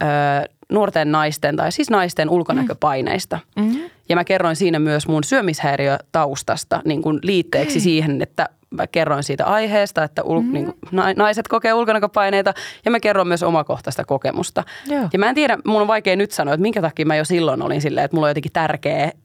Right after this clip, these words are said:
Speaker 2: Mm.
Speaker 1: kertoa julkisesti omista kokemuksista ja sit liittää se tavallaan infoon, että mä oon niinku kasvot jollekin asialle.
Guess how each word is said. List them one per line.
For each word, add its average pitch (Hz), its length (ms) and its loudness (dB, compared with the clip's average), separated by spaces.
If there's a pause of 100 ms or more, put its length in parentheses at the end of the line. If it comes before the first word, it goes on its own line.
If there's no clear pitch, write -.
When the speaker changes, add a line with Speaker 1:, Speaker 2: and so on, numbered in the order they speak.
(120)
Speaker 2:
Mm. 247 160 0
Speaker 1:
kertoa 165 540 0
julkisesti 151 800 -2 (400)
omista 165 380 0
kokemuksista 185 800 -2
ja 160 120 2
sit 160 180 -4
liittää 156 380 -2
se - 140 -6
tavallaan 143 540 0
infoon, 151 480 0
että - 160 -4
mä 180 40 0
oon 160 60 0
niinku 143 140 0
kasvot - 420 -2
jollekin - 440 -4
asialle. 220 520 0